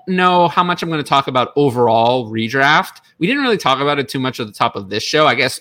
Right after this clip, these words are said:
in most redrafts, running backs are gonna go off the top. Um, but, you know, for me,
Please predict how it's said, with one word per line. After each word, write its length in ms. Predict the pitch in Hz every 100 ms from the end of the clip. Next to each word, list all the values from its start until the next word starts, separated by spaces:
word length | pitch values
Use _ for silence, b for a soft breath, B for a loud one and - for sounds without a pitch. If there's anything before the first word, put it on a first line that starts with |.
| -
in 120 | 120
most 280 | 113 120 -
redrafts, 420 | 107 120 127 -
running 220 | 113 113
backs 240 | 120 123 117
are 40 |
gonna 160 | 117 113
go 80 |
off 180 | 117 113
the 80 | 117
top. 280 | - 113 - - b b b b _
Um, 460 | 143 131 127 120 117 - _ _ _ _ - - -
but, 400 | 113 160 143 143 - _ _
you 140 | 147
know, 260 | 143 107 95 _ _ _ -
for 140 | -
me, 640 | 226 339 285 208 190 185